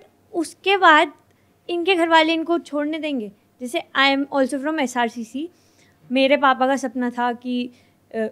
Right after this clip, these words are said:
उनकी बेटी एसआरसीसी में पढ़े, फिर उनको ये भी था कि अब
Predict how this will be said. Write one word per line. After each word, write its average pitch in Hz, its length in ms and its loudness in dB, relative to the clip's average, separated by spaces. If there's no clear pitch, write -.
उनकी 285 300 -2
बेटी 262 260 4
एसआरसीसी 233 540 -2
में 240 140 -2
पढ़े, 226 340 -4
फिर 285 140 -2
उनको 277 320 -2
ये 269 160 0
भी 269 140 -4
था 277 160 0
कि 277 220 -6
अब 247 240 -2